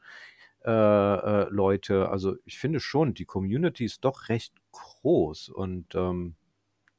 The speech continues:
ich finde schon, dass es enormen Zuwachs in den letzten Jahren gegeben hat und aber auch, ich find's auch schön, dass, dass so ein bisschen das aus diesem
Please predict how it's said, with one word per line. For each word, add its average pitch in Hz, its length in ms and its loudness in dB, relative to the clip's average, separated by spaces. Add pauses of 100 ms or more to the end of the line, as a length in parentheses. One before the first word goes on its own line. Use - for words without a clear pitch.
(280)
ich - 140 -16
finde 127 200 -4
schon, 127 280 2
dass 85 200 -8
es - 140 -16
enormen 95 400 -2
Zuwachs 107 480 -2
in 101 100 -6
den 95 100 -4
letzten 98 320 -4
Jahren 92 180 -2
gegeben 95 360 -4
hat 117 280 -6 (460)
und - 120 -8
aber 95 220 2
auch, - 260 0 (100)
ich - 100 -18
find's 101 180 -4
auch 95 80 -6
schön, 98 220 -2
dass, 90 300 -4 (340)
dass - 160 -10
so 104 80 -2
ein 92 80 -2
bisschen 95 260 -4
das 92 160 -4
aus - 160 -10
diesem 87 540 -6